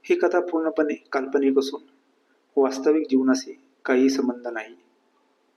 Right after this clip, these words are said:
ही कथा फक्त मनोरंजनासाठी आहे. कथा आवडल्यास चॅनलला सबस्क्राईब करा.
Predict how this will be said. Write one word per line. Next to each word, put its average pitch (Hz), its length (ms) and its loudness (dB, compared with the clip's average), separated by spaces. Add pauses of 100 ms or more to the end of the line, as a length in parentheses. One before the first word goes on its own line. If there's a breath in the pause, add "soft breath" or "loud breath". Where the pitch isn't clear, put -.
(180)
ही 139 140 0
कथा 135 280 0
फक्त - 300 -4 (440)
मनोरंजनासाठी 123 840 0
आहे. 110 200 0 (1160)
कथा 139 200 -2
आवडल्यास 131 560 0 (800)
चॅनलला 131 400 2
सबस्क्राईब - 460 -2
करा. 135 220 0